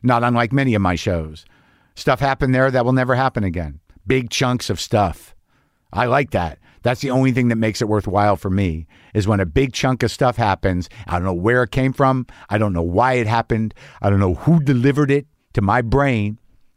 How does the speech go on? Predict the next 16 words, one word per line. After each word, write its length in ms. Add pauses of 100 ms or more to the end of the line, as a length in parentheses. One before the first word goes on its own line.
But 180
I'd 280
like 280
to 100
think 440 (500)
that 160
if 60
my 180
brain 280
is 100
punch 360
drunk 300
from 140
art, 340 (1040)
that 120
maybe 340